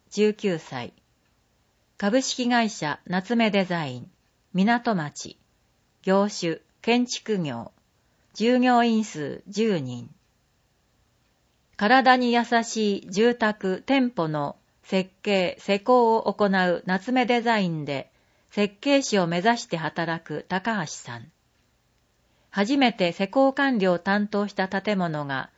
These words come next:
先日完成しました。一人で一つの現場を持つため、責任は重大ですが、職人さんと共にやり遂げた時の達成感は何とも言えません。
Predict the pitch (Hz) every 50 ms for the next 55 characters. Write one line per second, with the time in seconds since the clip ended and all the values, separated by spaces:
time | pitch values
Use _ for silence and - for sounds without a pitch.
0 | _ _ _ _ - 214 220 240 240 220 226 214 - - 190 185 - - 175 180
1 | 202 208 - 196 185 185 185 - 156 143 135 139 - - - - - - - _
2 | _ _ _ _ _ _ _ _ _ _ _ _ _ _ _ _ _ _ _ _
3 | _ _ _ _ _ _ _ - - - - 285 254 233 208 160 170 156 151 147
4 | - - 285 294 285 247 208 190 175 156 190 202 220 214 208 214 208 202 190 190
5 | 196 196 196 - - 170 156 147 147 139 127 - _ _ _ _ _ _ _ -
6 | 196 185 185 240 240 247 240 240 226 220 214 202 175 202 220 233 233 233 226 220
7 | 214 214 214 214 - - 165 165 160 156 156 - _ _ _ _ _ _ _ _
8 | - - 202 196 196 262 269 269 269 262 262 - - 240 233 226 208 226 220 -
9 | 226 214 214 208 202 202 190 180 196 202 262 262 294 277 254 214 196 185 170 -
10 | 180 175 - 180 160 160 151 - - - 180 185 - - - 240 240 226 233 180
11 | 160 151 143 139 139 135 123 - - 170 220 254 269 262 - 185 156 147 139 139
12 | 151 156 147 143 143 143 - - 139 110 107 -